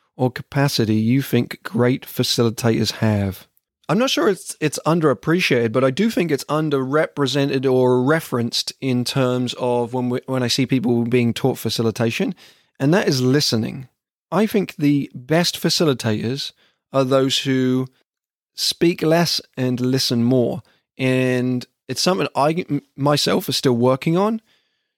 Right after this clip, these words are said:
not speaking a lot and allowing time to listen to what people are being said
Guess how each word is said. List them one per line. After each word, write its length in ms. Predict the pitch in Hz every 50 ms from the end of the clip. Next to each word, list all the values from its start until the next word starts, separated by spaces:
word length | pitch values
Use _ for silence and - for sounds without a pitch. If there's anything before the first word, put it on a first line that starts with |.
| _ _ -
not 320 | 131 139 147 143 - _ _ _ _ _
speaking 600 | - - - - - - 147 147 143 - 131 123
a 60 | 117 113
lot 440 | 110 110 113 120 127 139 165 - - _ _ _ _ -
and 200 | 127 127 120 120
allowing 640 | 120 120 123 131 131 131 131 131 131 127 123 - _ _ _ -
time 480 | - - 127 127 127 135 139 139 139
to 640 | 131 - - 131 127 127 123 123 123 123 120 117 117
listen 400 | 117 120 127 - - 160 160 160
to 140 | 156 - 135
what 200 | 123 127 131 -
people 240 | - 135 120 120 120
are 40 | 117
being 220 | 120 120 117 113
said 340 | 110 - 131 131 156 170